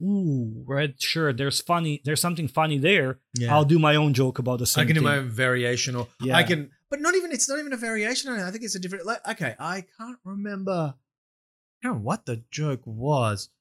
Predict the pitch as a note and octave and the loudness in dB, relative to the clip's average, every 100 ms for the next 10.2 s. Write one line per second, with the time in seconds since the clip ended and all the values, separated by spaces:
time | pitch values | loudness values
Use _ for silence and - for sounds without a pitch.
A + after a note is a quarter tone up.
0 | _ _ _ _ _ D3 C#3+ C3+ _ D3+ | _ _ _ _ _ 2 2 2 _ 0
1 | D#3 D3 F#3 A3+ G#3 F3+ F3+ E3+ C#3+ C#3 | 0 4 4 4 0 0 2 2 2 0
2 | A2+ C#3+ B2 - _ _ C3 B2 A#2+ E3 | 2 0 -2 -8 _ _ -6 -2 2 2
3 | E3+ - _ E3+ F#3 F#3+ F#3 C4+ E4+ C4+ | 2 -4 _ -8 -6 -4 0 2 0 0
4 | E3+ - G#3 C4+ - G2+ G2+ - F3 C#3+ | -4 -2 -2 0 0 0 0 2 2 0
5 | A#2 A#2 D3+ G#3+ C3 G#2 D3+ - - D#3+ | -2 -2 2 2 0 -2 -6 -8 -10 -4
6 | D#3+ A#3 A#3 F3 - F3+ D#3+ C#3+ A#2 A#2+ | 0 0 0 0 2 2 2 0 0 -2
7 | F#2+ G#2 D#3+ F#3 F3+ D#3+ D3+ D3+ D3+ C#3 | -4 0 0 0 -2 -4 -4 -4 -2 -2
8 | C#3 C3+ C#3 C3 D#3 D#3 D3+ C#3 B2+ - | -4 -6 -8 -4 -4 -6 -8 -8 -8 -12
9 | _ _ - D3+ C#3+ D#3 D3 D3 C3 C3 | _ _ -8 -2 2 2 2 -2 -2 -2
10 | B2 A#2 | -4 -4